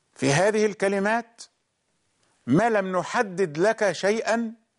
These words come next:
مستثنى منها. لتنضل يعني لتتفوق على أقرانك ومنافسيك بالحجة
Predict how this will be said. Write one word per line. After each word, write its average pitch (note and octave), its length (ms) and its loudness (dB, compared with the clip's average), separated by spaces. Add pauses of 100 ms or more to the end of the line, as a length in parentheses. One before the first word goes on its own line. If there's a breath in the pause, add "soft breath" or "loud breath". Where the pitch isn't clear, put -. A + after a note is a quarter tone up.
(220)
مستثنى G3 840 -2 (200)
منها. E3+ 380 -2 (1500 soft breath)
لتنضل G#3 720 2 (420)
يعني G#3 680 -2
لتتفوق F3 1300 0
على D#3 340 4
أقرانك F3 1000 0 (400)
ومنافسيك D#3 1300 0 (500 soft breath)
بالحجة C#3+ 640 0